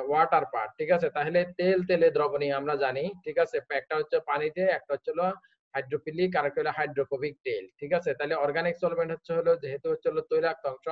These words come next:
hydrophilic পার্টটাকে নিবে, সেভাবে হচ্ছে হলো এরা হচ্ছে হলো cleaning করে থাকে। তোমরা এগুলো পড়ে আসছো মনে হয় মে-, নাইন টেন ইন্টারমিডিয়েটে। তাহলে আমরা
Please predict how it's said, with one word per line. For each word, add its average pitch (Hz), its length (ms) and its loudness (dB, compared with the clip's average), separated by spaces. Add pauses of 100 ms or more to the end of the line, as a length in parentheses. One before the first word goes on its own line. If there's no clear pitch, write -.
(100)
hydrophilic 139 500 -6 (100)
পার্টটাকে 127 400 -4
নিবে, 127 260 -4 (540)
সেভাবে 170 360 6
হচ্ছে 180 200 -4
হলো 165 120 4
এরা 151 160 4
হচ্ছে 147 160 0
হলো 143 120 2
cleaning 165 440 0
করে 127 240 0
থাকে। 117 180 -6
তোমরা 139 240 -6
এগুলো 143 180 -2 (120)
পড়ে 160 240 0
আসছো - 180 -6 (120)
মনে 127 120 -8 (180)
হয় 160 220 -6 (180)
মে-, 127 360 -8 (160)
নাইন 127 240 -6
টেন 139 220 -6
ইন্টারমিডিয়েটে। 120 500 -10 (440)
তাহলে 160 180 2
আমরা 165 400 2